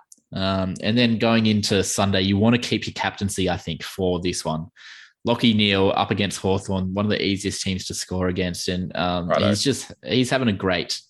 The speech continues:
Speaker 1: great season. And he had one fifteen on the weekend. That was disappointing. I think he goes one forty plus, um, against the Hawks.
Speaker 2: You kept him to seventy last year.
Speaker 1: Yeah, yeah, I know, I know. Um, I didn't, I'm not saying that he enjoys playing them, but he's gonna enjoy this one because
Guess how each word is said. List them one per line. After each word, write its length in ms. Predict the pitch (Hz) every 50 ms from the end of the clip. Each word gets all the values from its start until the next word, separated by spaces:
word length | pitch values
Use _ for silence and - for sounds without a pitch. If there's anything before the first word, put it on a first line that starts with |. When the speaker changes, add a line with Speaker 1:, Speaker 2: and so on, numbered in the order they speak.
| _ -
Speaker 1:
great 300 | - 90 90 90 87 -
season. 480 | - - 87 87 87 82 85 82 85 85
And 280 | 85 85 85 87 - - _ _ _
he 80 | - 104
had 100 | 110 113
one 140 | 117 113 104
fifteen 300 | - 113 - 113 107 101
on 60 | 98
the 60 | 95
weekend. 360 | 98 92 87 - 92 90 92
That 100 | 104 92
was 80 | 110 107
disappointing. 500 | 107 95 - 82 - 90 90 90 87 87
I 40 | 101
think 160 | - 113 101
he 80 | 95
goes 220 | 90 92 90 87 -
one 140 | 90 90 90
forty 300 | - - 95 87 87 85
plus, 340 | - - 90 95 - - - - - - - - - _ - -
um, 320 | 92 90 87 87 87 85 -
against 360 | - 92 90 90 85 - -
the 80 | - 87
Hawks. 440 | - 90 90 87 - - - - _ _ _ _ _ _ _ _ _ -
Speaker 2:
You 80 | - 113
kept 180 | - 156 143 147
him 220 | 147 143 139 131
to 60 | 127
seventy 360 | - - 151 143 147 147 135
last 320 | 127 123 120 120 - - -
year. 200 | 135 135 143 - - _ _ _ _ _ - - -
Speaker 1:
Yeah, 280 | 101 104 113 131 - - -
yeah, 180 | 113 110 113 -
I 120 | - 117 120
know, 260 | 117 110 113 135 - -
I 80 | 110 101
know. 180 | 98 95 101 104 - _ _ - - - - -
Um, 200 | - 110 110 120
I 120 | 104 113 120
didn't, 160 | 127 147 -
I'm 120 | 101 123
not 160 | 139 156 156 156
saying 260 | 175 165 160 160 156
that 180 | 147 127 -
he 420 | - 123 123 123 120 117 104 - -
enjoys 520 | - 104 104 101 - 98 98 101 104 101 104
playing 280 | - 110 107 110 117
them, 200 | 139 165 160 131
but 280 | 117 98 90 85 - - - - - _ _
he's 180 | - 101 98 -
gonna 220 | 117 120 135 131
enjoy 280 | 117 107 98 107 98 92
this 200 | 90 90 - -
one 160 | 87 87 87
because 580 | 87 90 90 - 90 90 90 90 - - -